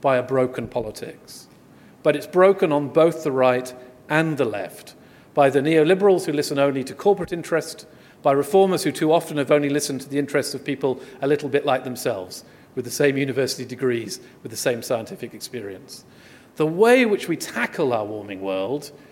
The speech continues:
is by putting political inequality front and centre. The movement we build must be an inclusive movement, an open movement, a movement which shares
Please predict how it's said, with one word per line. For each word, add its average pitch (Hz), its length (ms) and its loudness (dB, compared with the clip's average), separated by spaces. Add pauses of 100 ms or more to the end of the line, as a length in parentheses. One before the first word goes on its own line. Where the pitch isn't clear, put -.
(300)
is 135 100 -12
by 143 140 6
putting 170 380 -2
political 147 640 -2
inequality 110 840 -6 (560)
front 131 360 0
and 113 100 -10
centre. 113 440 -6 (360)
The 127 80 -4
movement 175 440 2
we 156 120 0
build 131 680 0 (260)
must 151 400 -2
be 147 140 4
an 139 80 2
inclusive 131 540 -8
movement, 95 480 -12 (260)
an 147 160 -10
open 160 380 -2
movement, 107 440 -12 (220)
a 127 80 -8
movement 156 360 0
which 135 140 -4
shares 160 680 2